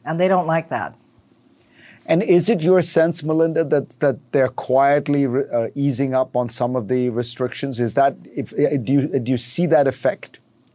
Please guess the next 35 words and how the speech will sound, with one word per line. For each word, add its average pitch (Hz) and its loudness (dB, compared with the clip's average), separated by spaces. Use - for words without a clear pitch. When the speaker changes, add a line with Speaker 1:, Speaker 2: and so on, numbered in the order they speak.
Speaker 1:
Absolutely. 214 0
Uh, 175 4
what 220 0
is, 190 -4
uh, 170 2
w-, 170 -8
number 226 0
one, 233 2
it's 214 -4
actually, 214 -2
some 277 -2
places 202 -4
are 180 -2
opening 185 -4
up 175 -2
with 170 -6
startling 190 -4
abruptness, 170 2
I 160 -2
would 143 -4
say. 143 -4
Others 233 4
are 185 0
not. 196 0
And 180 -4
so 214 -2
what 202 -2
we 208 0
have 208 0
is 180 -6
a 175 0
kind 208 -8
of 175 -4
a 170 -2
discoordinated, 196 -2